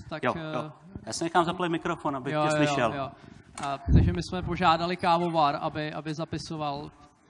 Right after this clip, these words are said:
Speaker 1: pečlivě počet vydaných kafí od rána. A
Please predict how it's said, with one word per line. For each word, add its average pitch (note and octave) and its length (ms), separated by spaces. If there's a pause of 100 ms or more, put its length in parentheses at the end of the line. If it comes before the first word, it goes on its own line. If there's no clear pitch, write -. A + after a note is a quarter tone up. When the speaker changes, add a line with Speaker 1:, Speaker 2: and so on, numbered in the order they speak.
Speaker 1:
pečlivě D3+ 840
počet D#3 380
vydaných D#3 580 (300)
kafí D#3+ 400
od D3+ 140
rána. C#3 420 (760)
A - 100